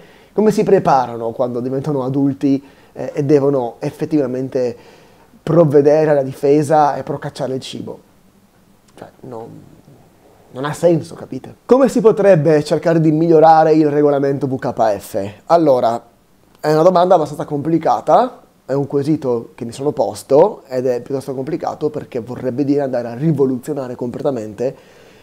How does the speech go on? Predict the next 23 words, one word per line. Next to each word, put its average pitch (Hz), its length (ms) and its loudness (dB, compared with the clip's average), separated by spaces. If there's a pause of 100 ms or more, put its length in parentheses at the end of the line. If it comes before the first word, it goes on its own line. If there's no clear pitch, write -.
(760)
tutto 202 340 4
quello 208 300 4
che 165 120 -4
si 185 200 -2
è 175 180 4
creato 175 560 2
sotto, 170 640 0
perché 120 300 -14
se 147 100 -12
si 165 120 -2
è - 20 4
arrivati 170 380 2
a 131 40 -6
questo 170 320 0
regolamento 135 720 -2
vuol 151 300 4
dire 147 400 0
che 147 240 0
di 147 120 0
base 135 760 -2
tutta 165 240 -6
la 143 160 -4
comunità 151 880 0